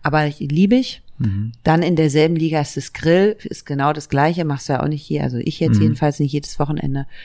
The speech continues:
Speaker 1: mag ich auch. Und dann, äh, für asiatisch liebe ich nach wie vor das acht neun drei.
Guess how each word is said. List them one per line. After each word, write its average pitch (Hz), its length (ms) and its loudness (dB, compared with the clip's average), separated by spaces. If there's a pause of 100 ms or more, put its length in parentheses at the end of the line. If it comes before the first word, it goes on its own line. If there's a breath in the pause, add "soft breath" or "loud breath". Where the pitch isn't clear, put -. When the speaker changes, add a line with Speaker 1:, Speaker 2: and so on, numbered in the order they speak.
(200 loud breath)
Speaker 1:
mag 135 220 2
ich - 200 -4
auch. 151 280 2 (1200)
Und 151 260 0
dann, 139 340 2
äh, 139 220 0
für - 480 -2
asiatisch 135 720 -2
liebe 143 220 0
ich 131 140 -2
nach 123 240 0
wie 117 80 -4
vor - 180 -4
das 123 100 -4
acht - 240 -4
neun 113 180 2
drei. - 340 -6